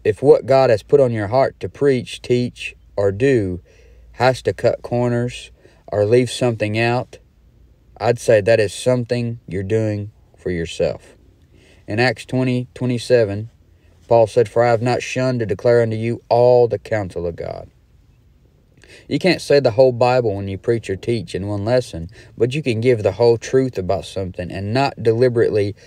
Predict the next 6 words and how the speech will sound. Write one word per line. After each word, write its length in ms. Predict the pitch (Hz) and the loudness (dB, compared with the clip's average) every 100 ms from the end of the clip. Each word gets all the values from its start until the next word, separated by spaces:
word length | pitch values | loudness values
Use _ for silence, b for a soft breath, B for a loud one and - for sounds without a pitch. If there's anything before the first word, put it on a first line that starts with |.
| b - | b -6
cut 280 | - 120 - | 0 0 0
corners 480 | 113 123 120 113 | -2 -2 -2 -6
and 180 | - 98 | -8 -12
trim 320 | - 117 113 | -6 -4 -4
the 80 | 110 | -4
message 600 | 107 107 104 - 104 - | -2 -2 -2 -2 -4 -6